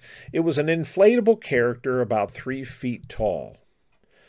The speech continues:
The primary feature of this toy was that it had a couple of pounds of sand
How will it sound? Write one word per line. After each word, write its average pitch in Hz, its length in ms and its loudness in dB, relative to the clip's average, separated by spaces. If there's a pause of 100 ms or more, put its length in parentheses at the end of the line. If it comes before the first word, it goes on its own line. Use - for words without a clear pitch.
(360)
The 123 60 -10
primary 131 520 0
feature 156 480 -4
of 95 120 -4
this 110 220 -4
toy 107 320 0
was 104 280 -2
that 110 200 -2
it 104 100 -6
had 120 220 -4
a 98 60 -2
couple - 320 -2
of - 100 -2
pounds 143 380 -4
of 117 80 -6
sand 101 680 -4